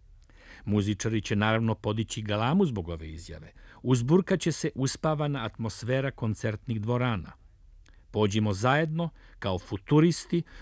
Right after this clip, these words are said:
u jednu od tih bolnica za anemiju zvuka. Tamo, već na prvi takt,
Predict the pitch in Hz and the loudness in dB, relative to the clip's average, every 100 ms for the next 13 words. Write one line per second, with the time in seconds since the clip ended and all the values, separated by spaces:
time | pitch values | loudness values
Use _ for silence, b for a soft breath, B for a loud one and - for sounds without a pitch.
0 | B 110 120 185 180 175 135 - 123 104 | B 4 6 6 4 2 2 0 -2 2
1 | 123 147 156 160 - - 143 95 110 120 | 6 8 6 4 2 -4 -4 0 0 2
2 | 117 127 123 117 110 107 110 113 82 - | 4 6 4 4 2 2 0 0 -2 -8
3 | 82 - - - - - - 113 110 120 | -18 -18 -20 -20 -20 -20 -6 2 2 2
4 | 175 - - b b b 110 - 120 110 | 0 -6 -20 b b b 0 2 0 0
5 | - 220 123 - 98 82 - - | 2 4 2 0 -2 -4 -10 -20